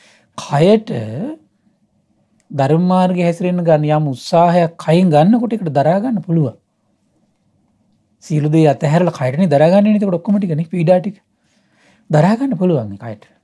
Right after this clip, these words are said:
ඒ පිනෙන් සකස් වෙච්ච කයේ ස්වභාවයක. ගුණධර්ම වැඩිච්ච හිතේ ස්වභාවයක. දරා ගන්න පුළුවන්. ඒ කයටත් දරා ගන්න පුළුවන්, හිතටත් දරා ගන්න. අද කයට දරා ගන්නත් බෑ.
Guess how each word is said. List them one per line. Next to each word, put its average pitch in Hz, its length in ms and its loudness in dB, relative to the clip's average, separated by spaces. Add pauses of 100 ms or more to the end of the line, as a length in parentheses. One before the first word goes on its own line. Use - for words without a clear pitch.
(1800)
ඒ 165 80 -6
පිනෙන් 175 320 0
සකස් 185 320 0
වෙච්ච 208 180 -6
කයේ 175 340 -2
ස්වභාවයක. 120 760 -12 (1700)
ගුණධර්ම 180 580 4
වැඩිච්ච 185 500 2
හිතේ 147 380 0
ස්වභාවයක. 202 640 -4 (420)
දරා 139 300 -4
ගන්න 123 280 -6
පුළුවන්. 107 240 -16
ඒ 117 80 -16
කයටත් 131 400 -8
දරා 156 280 2
ගන්න 170 200 -2
පුළුවන්, 208 280 -2 (400)
හිතටත් 165 160 -4 (140)
දරා 123 180 -6
ගන්න. 120 140 -10
අද 175 260 -2 (1600)
කයට 180 260 0
දරා 127 240 0
ගන්නත් 113 360 -10
බෑ. - 180 -20